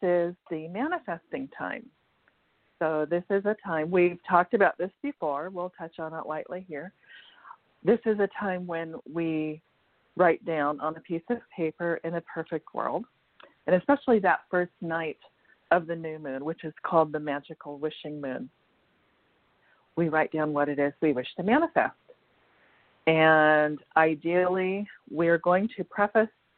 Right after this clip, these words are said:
our sentences beginning with either the phrase "I am" or "I have." We speak this into the present moment for many reasons.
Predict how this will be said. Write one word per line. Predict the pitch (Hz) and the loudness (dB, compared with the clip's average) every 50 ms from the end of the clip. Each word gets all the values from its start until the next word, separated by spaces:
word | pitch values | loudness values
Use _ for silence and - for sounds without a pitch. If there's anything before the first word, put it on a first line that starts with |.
| - - | -2 0
our | 156 160 156 160 160 - - | 0 0 0 -2 -6 -4 -2
sentences | 175 165 180 - 196 185 185 _ - 175 170 170 165 165 170 _ _ _ _ _ - - _ _ _ _ _ _ _ _ | -2 -2 -2 -4 -8 -8 -2 _ 2 4 4 4 4 2 0 _ _ _ _ _ -20 -20 _ _ _ _ _ _ _ _
beginning | 160 165 156 160 156 160 160 160 | 0 2 4 4 4 4 2 2
with | 156 151 151 151 151 147 _ - | 4 4 4 4 4 0 _ -2
either | 156 156 156 143 143 143 147 147 147 143 | 0 0 2 2 0 0 0 0 -2 -2
the | 143 143 - - | -6 -8 -6 0
phrase | - 170 165 160 151 156 156 156 151 151 - - - | 4 6 6 8 6 6 4 2 0 -2 -8 -4 0
"I | 143 143 139 135 - - - | 2 2 2 0 -2 -4 -4
am" | 147 147 147 151 156 170 190 220 - _ _ _ _ _ _ _ _ _ _ _ _ _ _ - | -2 0 0 0 0 -2 -4 -8 -8 _ _ _ _ _ _ _ _ _ _ _ _ _ _ 2
or | 156 160 160 156 156 160 156 151 151 151 - _ - | 2 2 4 2 0 0 0 -2 -2 -6 -8 _ -2
"I | - 160 156 147 143 151 - - - | 0 0 0 0 -4 -8 -12 -14 -6
have." | - 185 175 156 139 - - - - - _ _ _ _ _ _ _ _ _ _ _ _ _ _ _ _ - - - _ _ - - | -2 0 0 0 0 0 -2 -4 -6 -8 _ _ _ _ _ _ _ _ _ _ _ _ _ _ _ _ -20 -20 -20 _ _ -6 -2
We | - 196 190 - - | 0 0 0 -2 -2
speak | _ - 214 226 226 - - | _ 4 4 4 2 0 0
this | 220 202 196 190 185 _ _ _ - - - _ _ _ - | 2 2 2 2 -2 _ _ _ -20 -20 -20 _ _ _ 2
into | 220 277 339 311 - - 254 | 2 4 4 2 0 0 0
the | 202 190 180 | 0 0 -2
present | - - 180 165 170 170 185 - - | -2 0 0 0 0 -2 -6 -10 -10
moment | - 156 160 151 147 151 151 165 185 226 - _ - - - _ _ _ _ _ _ _ _ _ _ | -8 -6 -4 -4 -2 -2 -2 -2 -2 -4 -4 _ -14 -20 -20 _ _ _ _ _ _ _ _ _ _
for | - 170 160 | 2 2 4
many | 160 156 156 156 156 | 4 2 0 0 0
reasons. | 147 147 151 151 151 - 214 226 | 0 2 2 2 2 4 2 2